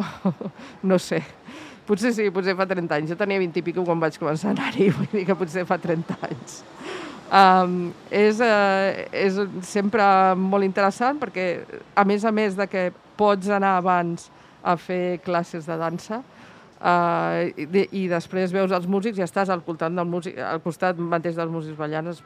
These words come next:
posa un petit escenari fantàstic en el marc de la plaça del Rei, és espectacular. Eh, sempre molt bon ambient, sempre molt bona música. Ara, evidentment, s'haurà de fer ús de la mascareta, encara que estiguem en,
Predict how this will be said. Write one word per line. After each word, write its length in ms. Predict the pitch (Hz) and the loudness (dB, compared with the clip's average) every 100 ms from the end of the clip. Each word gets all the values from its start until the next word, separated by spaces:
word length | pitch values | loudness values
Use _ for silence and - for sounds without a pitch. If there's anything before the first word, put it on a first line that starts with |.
| - | -8
posa 240 | 170 165 | -6 -4
un 160 | 165 170 | -4 -4
petit 300 | 165 160 160 | -4 -4 -6
escenari 480 | 165 156 156 160 156 151 | -6 -6 -8 -6 -8 -8
fantàstic 560 | 156 156 165 - 196 | -8 -6 -8 -6 -8
en 100 | 180 165 | -4 -4
el 80 | 156 | -2
marc 160 | 165 | -2
de 80 | 170 | 0
la 80 | 160 | -2
plaça 240 | 160 160 | -4 -4
del 100 | 151 143 | -6 -4
Rei, 240 | 156 147 147 | -6 -6 -10
és 160 | 147 - _ - - | -12 -16 _ -20 -8
espectacular. 760 | 180 - 165 170 - 156 170 180 - - - - - - - | -8 -4 -4 -4 -4 -4 -4 -6 -12 -20 -20 -20 -20 -20 -12
Eh, 560 | - 190 175 170 165 165 156 | -2 0 2 2 2 0 -2
sempre 400 | 202 196 214 196 | 0 2 2 4
molt 160 | 190 190 | 4 4
bon 40 | 180 | 4
ambient, 420 | 175 170 185 202 | 2 0 0 -2
sempre 280 | - 185 196 | -4 -6 -4
molt 160 | 185 180 | -2 -2
bona 180 | 170 | -2
música. 520 | 165 170 180 202 254 262 - - - - - - - | -2 -2 -2 -4 -4 -6 -14 -20 -20 -20 -20 -2 4
Ara, 340 | 202 208 208 - 202 | 6 6 0 2 4
evidentment, 500 | 190 180 185 180 185 | 4 0 -2 0 -2
s'haurà 300 | 180 175 165 | -2 -4 -2
de 60 | 156 | -2
fer 120 | 165 | -4
ús 100 | 156 | -6
de 60 | 156 | -6
la 60 | 151 | -6
mascareta, 600 | 151 - 156 196 - 262 | -8 -6 -4 -4 -4 -8
encara 260 | 165 151 147 | -6 -10 -8
que 40 | 151 | -10
estiguem 360 | 156 151 147 147 | -8 -8 -6 -8
en, 140 | 147 | -8